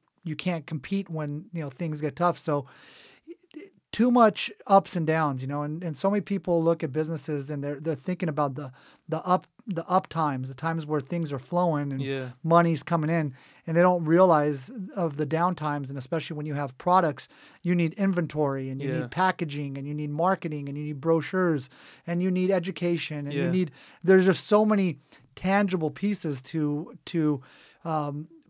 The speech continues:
Speaker 1: putting a mark-, a product to market
Speaker 2: Right.
Speaker 1: that people don't understand. There's compliance issues. There's all kinds of things. So,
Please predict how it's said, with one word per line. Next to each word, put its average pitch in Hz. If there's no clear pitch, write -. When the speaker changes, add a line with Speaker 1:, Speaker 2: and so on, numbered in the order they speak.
Speaker 1:
putting 196
a 175
mark-, 170
a 202
product 180
to 147
market 156
Speaker 2:
Right. 127
Speaker 1:
that 151
people 185
don't 156
understand. 151
There's 131
compliance 185
issues. 147
There's 175
all 220
kinds 185
of 151
things. 143
So, 151